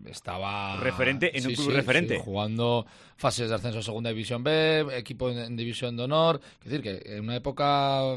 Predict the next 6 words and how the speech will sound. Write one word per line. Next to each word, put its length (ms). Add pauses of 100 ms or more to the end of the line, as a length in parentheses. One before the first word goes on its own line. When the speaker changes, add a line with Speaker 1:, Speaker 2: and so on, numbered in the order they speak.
(160)
Speaker 1:
eh, 200
bonita 440 (180)
para, 480
para 220
Oberena. 360 (280)
Speaker 2:
Ujú. 180